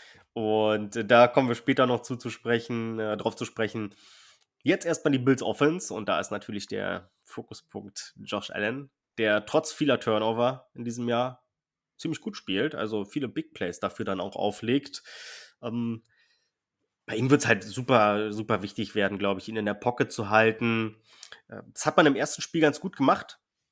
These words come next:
Das hat man gut hinbekommen, es ist natürlich schwierig trotzdem. Er ist ein herausragender Runner und, äh,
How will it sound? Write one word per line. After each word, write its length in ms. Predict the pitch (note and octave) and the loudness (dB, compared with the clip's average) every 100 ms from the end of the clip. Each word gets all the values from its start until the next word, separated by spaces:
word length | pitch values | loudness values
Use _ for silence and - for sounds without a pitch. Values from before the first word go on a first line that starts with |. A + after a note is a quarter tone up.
| _ - | _ -12
Das 340 | B2 - - | -8 -8 -8
hat 140 | C3+ | -2
man 120 | D3 C3 | 0 0
gut 180 | D3 | 0
hinbekommen, 580 | D3+ E3 E3+ - E3+ F#3 - - - - _ _ - | -2 -2 -2 2 2 2 -8 -20 -20 -20 _ _ -10
es 140 | A#2+ | -6
ist 180 | - D3 | -2 2
natürlich 380 | - - B2+ A#2 | 0 0 -2 -2
schwierig 480 | - A2+ C#3 C#3 - | -4 0 0 0 0
trotzdem. 560 | B2 B2 - C3 B2 | -2 -2 -2 -2 -2
Er 120 | F2 | -4
ist 120 | G#2 B2 | -6 -4
ein 120 | G2+ | -4
herausragender 760 | G#2 G2 A2+ - A2 A2 A2 | -2 -2 -4 -2 0 0 0
Runner 420 | G2+ G2 A2 G#2+ | 0 2 2 2
und, 240 | G2 G2+ - | 0 -4 -10
äh, 140 | E2 | -14